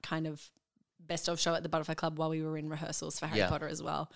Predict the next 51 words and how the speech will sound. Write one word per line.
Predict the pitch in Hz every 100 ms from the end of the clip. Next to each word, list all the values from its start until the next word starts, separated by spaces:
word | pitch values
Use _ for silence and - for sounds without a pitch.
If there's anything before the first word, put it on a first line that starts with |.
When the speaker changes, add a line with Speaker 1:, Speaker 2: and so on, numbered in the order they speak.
| -
Speaker 1:
So | - 208
that | 226
was | 220 180
nice | 175 175 -
to | -
do | 160 160
that | 156 156 -
and | 165
just | 156 156
be | 160
like, | 151 143 - _ _ _ _ _ _ _ _ -
just | 254 -
talking | 180 170 180
to | 175
the | 185
audience | 175 170 170 165
and | 185
just | 175 180
having | 190 185 190
it, | -
just, | 247 233 -
it's | 240 -
just, | 311 -
like, | 269 -
the | 196
most | 185 180 170 175 -
comfortable | - 180 160 175 160 156 156 160 - _ _ _ _
feeling | 180 165 156 156 156
for | 156
me | 151 147 -
of | 156
just | - 160 -
being | 170 160
able | 156 160
to, | 156
like, | 151 147 - _ _ _
look | 226 277 269
at | 247
the | 247
people, | 190 175 170 170 -
talk | 220 233
to | 247
the | 214
people, | 175 160 160 160
Speaker 2:
Yep. | 185 - - - -
Speaker 1:
<laughs> | - - 196
do | 233
my | 254 262
little | 277 262
bits. | 185 175 -
Speaker 2:
Yeah. | 95